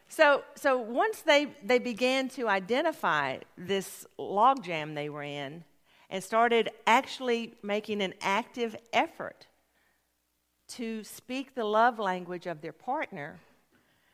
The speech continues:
things began to smooth out. Things began to kind of roll easier. Uh, the second example I'm gonna use is Helen and Scott. Um, Helen had,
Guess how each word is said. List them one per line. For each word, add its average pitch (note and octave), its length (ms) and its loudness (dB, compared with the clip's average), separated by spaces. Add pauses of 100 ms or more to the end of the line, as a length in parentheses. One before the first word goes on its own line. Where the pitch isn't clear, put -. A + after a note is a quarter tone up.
(260)
things G3+ 320 -6
began E3 520 -8
to E3 160 -18
smooth D#3+ 340 -14
out. C#3+ 240 -12 (220)
Things E3+ 220 -10
began D#3 400 -12
to D#3+ 120 -16
kind D3+ 240 -12
of D#3 240 -12
roll C3+ 420 -10
easier. - 520 -16 (2750)
Uh, G#3 280 2 (120)
the A3+ 80 -4
second F#4 400 0
example G#3 400 -2
I'm G3 140 -4
gonna F#3+ 160 -6
use F#3+ 340 -6
is F3+ 140 -12
Helen G3+ 320 -2
and F3 120 -8
Scott. F3+ 440 -4 (1800)
Um, F3+ 540 0 (560)
Helen B3 480 0
had, G3+ 320 -4